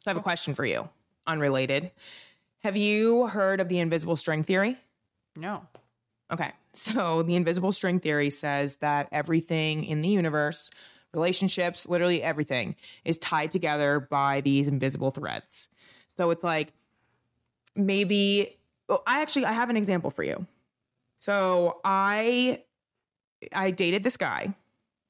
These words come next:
Speaker 1: when I was, I think I was twenty-one. I dated this guy. His name was Logan. And
Speaker 2: Hi, Logan.
Speaker 1: about, <laughs> hi, Logan. <laughs>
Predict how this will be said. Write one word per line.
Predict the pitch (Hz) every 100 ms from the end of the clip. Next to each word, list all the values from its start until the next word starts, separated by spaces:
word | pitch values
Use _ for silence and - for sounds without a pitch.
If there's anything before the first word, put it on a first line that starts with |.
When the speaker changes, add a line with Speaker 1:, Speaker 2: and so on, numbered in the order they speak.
| -
Speaker 1:
when | 160
I | 156 156
was, | 151 147 147 -
I | 151 143
think | 156 156 - _
I | 151
was | 143
twenty-one. | - 165 151 127 156 95
I |
dated | - 101
this | 92 -
guy. | - 50 - _ - - _ _ _
His | 160 151
name | 156 151
was | 151
Logan. | 139 - - 165 -
And | 180 170 165 151 147 - - _ _
Speaker 2:
Hi, | 226
Logan. | 220 214 214 208 208 _
Speaker 1:
about, | 180 175 165 165 160 156 - _ _ _ _ _ -
<laughs> |
hi, | 208 233 226 208 - - 262
Logan. | 233 208 214 220 240
<laughs> | 277 269 285